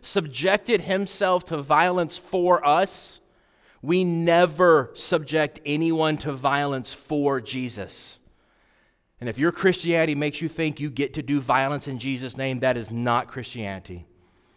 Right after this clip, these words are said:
You are mocking the suffering of Jesus and borderline blaspheming against the Holy Spirit. Because Jesus suffered violence for us,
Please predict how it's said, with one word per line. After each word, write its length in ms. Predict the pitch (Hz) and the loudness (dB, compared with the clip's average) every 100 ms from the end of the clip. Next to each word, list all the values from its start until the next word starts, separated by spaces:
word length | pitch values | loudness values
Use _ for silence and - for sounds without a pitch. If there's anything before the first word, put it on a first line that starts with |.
| _ _ - | _ _ -12
You 140 | 127 | -6
are 60 | 110 | -6
mocking 760 | 107 107 117 131 139 151 131 | -4 -4 0 0 0 -2 -6
the 80 | 110 | -8
suffering 540 | - - 113 - 110 | -8 -6 -6 -8 -10
of 100 | 104 | -10
Jesus 640 | 101 95 87 82 - - - _ _ _ _ | -10 -12 -12 -14 -14 -16 -18 _ _ _ _
and 220 | 104 95 - | -12 -12 -4
borderline 540 | 123 127 117 113 107 | -2 0 0 -2 -2
blaspheming 580 | 98 104 107 - 104 101 | -4 -4 -6 -8 -10 -8
against 260 | 95 92 | -10 -12
the 80 | 101 | -12
Holy 200 | 92 92 | -10 -12
Spirit. 400 | 90 - 80 - _ _ _ _ _ _ _ _ _ _ _ _ _ _ _ _ _ _ _ _ _ _ _ _ - | -12 -16 -18 -20 _ _ _ _ _ _ _ _ _ _ _ _ _ _ _ _ _ _ _ _ _ _ _ _ -18
Because 600 | 90 - 131 135 131 - | -16 -8 -6 -4 -6 -12
Jesus 540 | 113 120 120 117 110 | -12 -8 -8 -8 -10
suffered 480 | - - 104 110 101 | -8 -10 -12 -12 -12
violence 460 | 95 98 95 92 - | -10 -10 -10 -14 -16
for 360 | - 101 95 | -14 -12 -12
us, 440 | 92 85 87 - | -12 -14 -16 -20